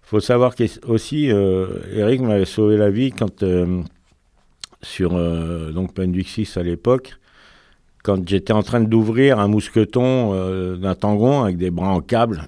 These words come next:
et en fait, euh, j'avais le, le Martin Breaker, un truc qui,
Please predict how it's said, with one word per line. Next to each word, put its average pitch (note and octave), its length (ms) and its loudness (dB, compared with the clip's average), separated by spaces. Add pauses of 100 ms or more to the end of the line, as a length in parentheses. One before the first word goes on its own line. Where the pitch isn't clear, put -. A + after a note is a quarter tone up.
(140)
et E2 280 -6
en E2+ 80 -6
fait, F#2 280 -6
euh, E2+ 380 -6
j'avais G2 400 -2
le, F2 340 -2 (460)
le F2+ 100 -8
Martin F#2 360 -2
Breaker, F#2 320 2
un F#2+ 160 2
truc - 200 -6
qui, E2 380 -8